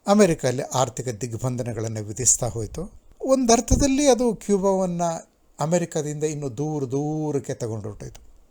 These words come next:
ಅಂದ್ರೆ ತನ್ನ ಅರ್ಥವ್ಯವಸ್ಥೆ ಹಾಳಾಗೋದನ್ನ ತಡೆಯೋದಕ್ಕೋಸ್ಕರ ಕ್ಯೂಬಾ ಬೇರೆ ಬೇರೆ ದೇಶಗಳ ಜೊತೆಯಲ್ಲಿ, ಅಂದ್ರೆ ಅಮೆರಿಕಾದ ವಿರೋಧಿಗಳ ಜೊತೆಯಲ್ಲಿ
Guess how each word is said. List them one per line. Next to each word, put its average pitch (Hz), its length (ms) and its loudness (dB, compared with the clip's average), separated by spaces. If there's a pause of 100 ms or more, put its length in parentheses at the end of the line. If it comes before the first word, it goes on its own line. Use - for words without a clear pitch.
(120)
ಅಂದ್ರೆ 131 360 0 (140)
ತನ್ನ 147 240 2 (380)
ಅರ್ಥವ್ಯವಸ್ಥೆ 160 920 4 (160)
ಹಾಳಾಗೋದನ್ನ 151 720 8 (340)
ತಡೆಯೋದಕ್ಕೋಸ್ಕರ 135 840 4
ಕ್ಯೂಬಾ 110 680 4
ಬೇರೆ 147 220 8
ಬೇರೆ 131 320 0
ದೇಶಗಳ 117 360 0
ಜೊತೆಯಲ್ಲಿ, 110 680 -6 (280)
ಅಂದ್ರೆ 135 160 -4
ಅಮೆರಿಕಾದ 135 540 0
ವಿರೋಧಿಗಳ 117 600 2
ಜೊತೆಯಲ್ಲಿ 110 680 -8